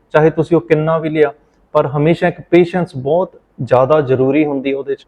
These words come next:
ਉਹਨੂੰ ਸਿਰਫ ਇੱਕ ਥੋੜ੍ਹੀ ਜਿਹੀ ਅਮਾਉਂਟ ਉਹਦੇ ਵਿੱਚ ਲਾ ਕੇ ਰੱਖੋ। ਇਹੀ ਤਾਂ ਸ਼ੇਅਰ ਮਾਰਕੀਟ ਦਾ ਸਾਨੂੰ ਫਾਇਦਾ, ਸ਼ੇਅਰ ਮਾਰਕੀਟ ਸਾਨੂੰ ਇਹੀ ਤਾਂ ਇੱਕ ਅਪਰਚੂਨਿਟੀ ਦਿੰਦੀ ਆ। ਜੇ ਆਪਾਂ ਪਲਾਟ ਲਵਾਂਗੇ ਤਾਂ ਸਾਨੂੰ ਸਿੱਧਾ ਸਿੱਧਾ ਤੀਹ ਲੱਖ ਰੁਪਈਆ, ਜਾਂ ਚਲੋ ਮੰਨ ਲਓ ਕਿ ਬਹੁਤ ਸਸਤਾ ਪਲਾਟ, ਆਪਾਂ ਵੀਹ ਲੱਖ ਰੁਪਈਆ ਤਾਂ ਆਪਣਾ ਫਿਰ ਵੀ ਲੱਗੂਗਾ ਹੀ ਨਾ ਉਹਦੇ 'ਚ, ਤਾਂ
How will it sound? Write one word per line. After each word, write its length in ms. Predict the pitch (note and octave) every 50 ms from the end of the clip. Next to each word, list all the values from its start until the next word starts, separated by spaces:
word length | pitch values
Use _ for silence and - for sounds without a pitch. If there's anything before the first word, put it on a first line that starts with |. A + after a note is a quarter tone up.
| _ _ F3
ਉਹਨੂੰ 240 | D#3+ E3+ F#3 F3+
ਸਿਰਫ 320 | E3+ - F#3 F#3+ F#3+ - F#3
ਇੱਕ 160 | E3 - -
ਥੋੜ੍ਹੀ 360 | - _ F#3 F#3+ G#3 A3+ A3
ਜਿਹੀ 160 | F#3 F#3 G3+
ਅਮਾਉਂਟ 300 | F3 D#3+ D#3 D3+ D3 D3
ਉਹਦੇ 160 | D#3 D#3 F3 F3
ਵਿੱਚ 200 | F3+ E3+ - F3
ਲਾ 160 | D#3+ D#3 D3+
ਕੇ 120 | - D#3+
ਰੱਖੋ। 220 | D#3+ - - F3 E3+
ਇਹੀ 280 | E3 E3+ E3+ F#3+ G#3
ਤਾਂ 120 | F#3 G3+ F#3+
ਸ਼ੇਅਰ 220 | - F#3+ F#3+ F#3+
ਮਾਰਕੀਟ 420 | F#3+ F3+ F3+ F3+ F3 - F3 E3+
ਦਾ 120 | E3+ F3 E3
ਸਾਨੂੰ 260 | - E3+ E3 E3+ D3+
ਫਾਇਦਾ, 360 | - D3 C#3 D3+ C#3+ B2 - _ _ _ _ _
ਸ਼ੇਅਰ 200 | - - E3+ F3
ਮਾਰਕੀਟ 360 | F#3 F3+ F3+ F3 - F#3 F3 -
ਸਾਨੂੰ 280 | - F3+ F3+ F3 D#3+
ਇਹੀ 180 | F3 E3+ G3 G3
ਤਾਂ 140 | - F#3+ F3
ਇੱਕ 120 | - - - D#3
ਅਪਰਚੂਨਿਟੀ 520 | C#3+ - E3+ E3 - F3+ F3+ E3+ F3 E3
ਦਿੰਦੀ 320 | D3+ D3+ C3+ A#2+ G2+ B2 -
ਆ। 40 | - _ _ _ _ _ _ -
ਜੇ 100 | A#2+ D#3+
ਆਪਾਂ 180 | E3+ E3+ G3 F#3
ਪਲਾਟ 440 | - - E3 D3 D3 D3+ E3 D#3+ F3
ਲਵਾਂਗੇ 400 | D#3 C#3+ C#3 D3 C#3+ C3+ C#3 C#3
ਤਾਂ 140 | - D#3
ਸਾਨੂੰ 240 | - E3 D#3+ E3+ E3
ਸਿੱਧਾ 300 | - F3 E3 E3+ G3 F#3
ਸਿੱਧਾ 360 | - F3 D#3+ D#3 E3 E3 D#3+ - _ _ _ _ _
ਤੀਹ 220 | F#3+ G#3+ A#3+ B3
ਲੱਖ 240 | A3 G3+ E3 - -
ਰੁਪਈਆ, 360 | E3 E3 - D3 D3 D3 D3
ਜਾਂ 140 | D3+ E3+ E3+
ਚਲੋ 280 | D#3+ - F#3 F3+ F3+ F3
ਮੰਨ 260 | E3+ E3+ F3 F#3+ F#3+
ਲਓ 120 | F3 E3+
ਕਿ 120 | D#3+ - D3+
ਬਹੁਤ 220 | C#3 E3 F3+ E3
ਸਸਤਾ 360 | - D3 D3 - - - D3+
ਪਲਾਟ, 320 | D3 - C#3+ C3 B2 A#2 C3+
ਆਪਾਂ 180 | C3 - C#3+ B2+
ਵੀਹ 180 | C#3 E3+ G3+
ਲੱਖ 200 | G#3 G#3 F3+ -
ਰੁਪਈਆ 260 | F3+ E3+ - E3 D#3+ D#3
ਤਾਂ 100 | D#3+ D3+
ਆਪਣਾ 220 | - D#3 D3 C#3+
ਫਿਰ 180 | - D#3 D#3 D#3+
ਵੀ 100 | E3+ D#3+
ਲੱਗੂਗਾ 420 | C#3+ C3 B2 B2+ D3 D3+ C#3 C3+
ਹੀ 100 | A#2+ A#2
ਨਾ 80 | C3 C#3+
ਉਹਦੇ 180 | C3+ B2 A2
'ਚ, 100 | - _ _ _ _ _ _ _ _ _ _ -
ਤਾਂ 80 | -